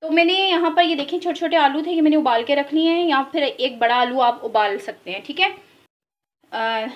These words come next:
धनिया और पुदीना है मेरे पास, अ, तकरीबन, अ, two tablespoon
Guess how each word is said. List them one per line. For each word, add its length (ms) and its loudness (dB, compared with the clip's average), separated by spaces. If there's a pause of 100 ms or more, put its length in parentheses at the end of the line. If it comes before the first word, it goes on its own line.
(140)
धनिया 400 0
और 200 0
पुदीना 400 -4
है 120 -2
मेरे 160 -4
पास, 380 -4
अ, 160 0
तकरीबन, 500 -2
अ, 140 0
two 340 -6
tablespoon 760 0